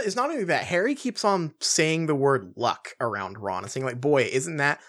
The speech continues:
luck?" Like, he wants Ron to notice, right? Like, like, that's the whole thing. He wants Ron to think that he put the Felix Felicis in. He also wanted Hermione to see it so she'd notice, so Ron would notice. Uh,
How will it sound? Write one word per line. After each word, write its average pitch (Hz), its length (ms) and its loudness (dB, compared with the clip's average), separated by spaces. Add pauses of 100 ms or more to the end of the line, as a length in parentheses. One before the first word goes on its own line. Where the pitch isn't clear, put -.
(120)
luck?" 120 280 0
Like, 151 140 2
he 170 80 2
wants 190 420 4
Ron 139 320 2
to 127 120 -6
notice, 92 520 -6
right? 131 240 4
Like, 127 260 -2
like, 127 120 -2
that's 143 220 -2
the 98 100 -6
whole 139 300 4
thing. 110 220 -4
He 113 120 -8
wants 131 320 0
Ron 120 220 0
to 113 60 -6
think 156 320 -2 (320)
that 127 100 -4
he 123 60 -4
put 165 220 2
the 208 100 -6
Felix 170 320 2
Felicis 139 560 0
in. 131 240 0 (260)
He 139 100 2
also 180 340 6
wanted 151 240 4
Hermione 135 580 0
to 123 60 -4
see 135 240 2
it 131 100 0
so - 100 -4
she'd 147 280 0
notice, 127 280 0
so 117 80 -4
Ron 135 300 4
would 127 120 -2
notice. 120 380 -4 (520)
Uh, 123 420 6